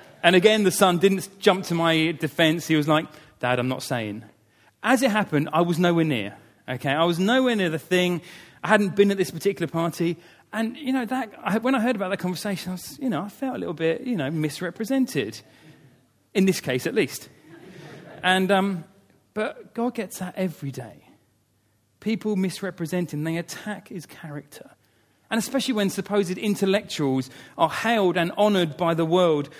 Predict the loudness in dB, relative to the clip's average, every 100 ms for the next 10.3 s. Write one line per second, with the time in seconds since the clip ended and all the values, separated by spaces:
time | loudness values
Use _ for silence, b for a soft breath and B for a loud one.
0 | B _ -10 -8 -6 -2 0 -2 -4 -6
1 | -8 -12 -10 -8 -8 -10 -16 -20 _ _
2 | _ _ _ _ _ _ _ -2 -2 0
3 | 2 4 4 4 4 4 2 4 2 2
4 | -2 -2 -2 -2 -2 -6 -4 -4 -4 -8
5 | -10 -12 _ _ b b b -4 -2 0
6 | 0 2 0 2 0 0 -4 0 -2 0
7 | -2 0 0 0 -2 -2 -4 -6 -2 -2
8 | -2 -2 -4 -4 -8 b b _ -8 -6
9 | -4 0 2 2 2 0 -2 -4 -4 -2
10 | -2 -2